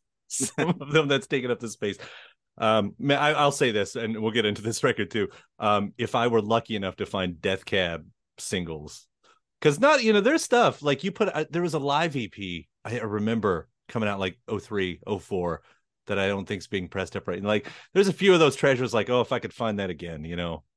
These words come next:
in the used bin, like, that's jackpot day right there.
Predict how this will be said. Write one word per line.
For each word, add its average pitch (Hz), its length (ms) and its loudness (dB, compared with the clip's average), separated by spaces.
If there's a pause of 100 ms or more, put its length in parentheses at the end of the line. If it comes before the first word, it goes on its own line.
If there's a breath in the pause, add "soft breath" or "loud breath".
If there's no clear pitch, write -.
(360)
in 107 120 -2
the 92 80 -4
used 90 320 -6
bin, 85 200 -6
like, 90 160 -6
that's 131 220 0
jackpot 110 480 0
day 104 180 -2
right 85 220 -6
there. 80 280 -12